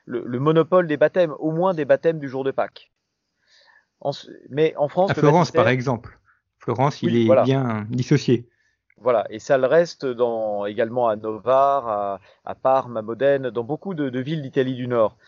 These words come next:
Speaker 1: Mais sur le modèle du Latran, hein, de la basilique du Latran, la cathédrale de Rome,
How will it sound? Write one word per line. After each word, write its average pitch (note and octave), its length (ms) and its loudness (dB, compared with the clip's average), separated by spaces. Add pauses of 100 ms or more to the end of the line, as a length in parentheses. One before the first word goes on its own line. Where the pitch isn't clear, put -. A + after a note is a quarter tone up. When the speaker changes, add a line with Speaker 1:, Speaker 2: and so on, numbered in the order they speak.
(340)
Speaker 1:
Mais B2+ 500 0
sur C#3 200 0
le C3 60 2
modèle C#3 300 4
du A#2+ 120 -6
Latran, B2 540 -2
hein, F#2+ 60 -12
de F#2+ 60 -12
la G2+ 60 -8
basilique G#2+ 300 -10
du G#2 60 -6
Latran, A2+ 280 0
la A#2+ 80 2
cathédrale A#2+ 460 0
de A2 80 -6
Rome, B2+ 380 2